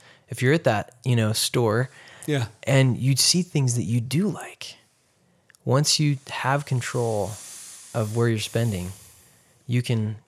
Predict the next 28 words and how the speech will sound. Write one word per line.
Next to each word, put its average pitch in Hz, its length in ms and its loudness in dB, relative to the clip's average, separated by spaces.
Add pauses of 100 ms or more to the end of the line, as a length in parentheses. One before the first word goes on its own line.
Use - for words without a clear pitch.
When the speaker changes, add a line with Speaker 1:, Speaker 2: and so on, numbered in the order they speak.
Speaker 1:
you 113 120 -6
can 117 160 -4
buy 101 220 -4
the 110 100 -6
stuff 110 300 -6
that - 100 -10
you 113 100 -6
do 127 180 -4
want. 98 220 -8
You 117 80 -8
can 117 140 -4
buy 98 240 -4
the 98 80 -4
happiness. 95 500 -8
Speaker 2:
You 143 100 0
can 143 220 -4
choose 170 420 4
to 151 200 -4
allocate 135 480 0
those 131 200 0
resources 120 760 0
in 120 80 -4
a 120 60 -4
way 117 200 -4
that 113 260 -4
serves 120 380 -2
you 110 120 -4
well. 87 380 -12